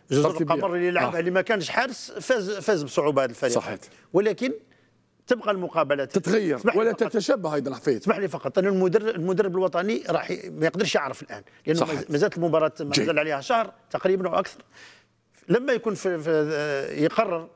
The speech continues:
Speaker 1: بالنسبه للمنجح، انا ما نقدرش نعرف، ربما يستدعي، آه، لاعب بنيتو،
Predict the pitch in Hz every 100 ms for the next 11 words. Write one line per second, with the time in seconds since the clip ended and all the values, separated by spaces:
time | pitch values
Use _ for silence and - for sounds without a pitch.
0 | - _ _ _ 135 151 196 185 190 190
1 | 190 247 - 180 185 175 - 120 110 151
2 | 165 165 180 175 160 170 151 170 170 160
3 | 151 131 160 160 151 151 139 156 175 -
4 | 226